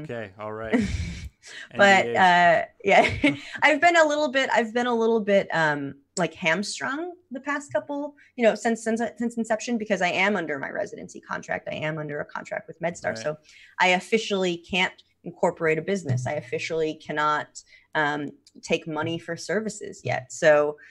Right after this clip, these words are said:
Speaker 2: and when you don't take money for services, people don't respect you. And, um, so,
Speaker 1: It's
Speaker 2: you know,
Speaker 1: not real till you're making money, right?
Speaker 2: Exactly.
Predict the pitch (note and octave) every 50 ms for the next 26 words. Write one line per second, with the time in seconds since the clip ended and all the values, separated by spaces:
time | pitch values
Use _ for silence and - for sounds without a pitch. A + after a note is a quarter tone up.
0 | - - _ _ F#3 F#3 F#3+ G3 G#3 A3 B3 A#3+ B3 - A#3+ - D3+ F3+ E3 F3+
1 | F#3+ F#3+ - F#3+ - F3 E3+ F#3 G#3 G#3+ C#4+ C#4 C#4 - E3 - D#3 D3 C3+ -
2 | - - - - - - - - - - F#3+ - _ _ _ _ _ _ _ _
3 | _ - - D#3+ D3+ D3+ D3+ D#3 C#3+ C#3 - _ _ F#2+ - - _ _ - F#3
4 | E3+ D#3+ D#3+ D#3 D#3 D3 - - _ - - - G3 F3 E3+ E3 E3 D#3+ D3 -
5 | - - _ _ _ - - E3 D#3+ D3+ C#3 C3 C3 C3 C3 B2+ A#2 A#2 B2 A#2
6 | A2+ A2 A2 A2 A2 G#2 G#2+ G#2 G#2 G2+ G2+ G2 F#2+ F#2+ F#2+ - A#2 G#2+ G#2+ G#2+
7 | F#3 F3 F#3+ F3 E3 - - A#2 G#2 F#2 -